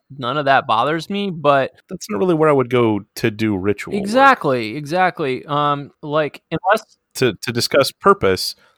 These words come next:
Speaker 2: that's not what it's for.
Speaker 1: Right, the nude beach is not for ritual work.
Speaker 2: Right,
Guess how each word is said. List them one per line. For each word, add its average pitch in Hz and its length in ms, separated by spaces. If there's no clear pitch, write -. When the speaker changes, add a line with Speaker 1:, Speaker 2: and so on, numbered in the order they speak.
Speaker 2:
that's 127 320
not 185 220
what 156 160
it's 151 180
for. - 480
Speaker 1:
Right, 156 300
the 131 60
nude 131 200
beach 175 400
is 139 100
not 143 240
for 123 120
ritual 135 260
work. 170 180
Speaker 2:
Right, - 240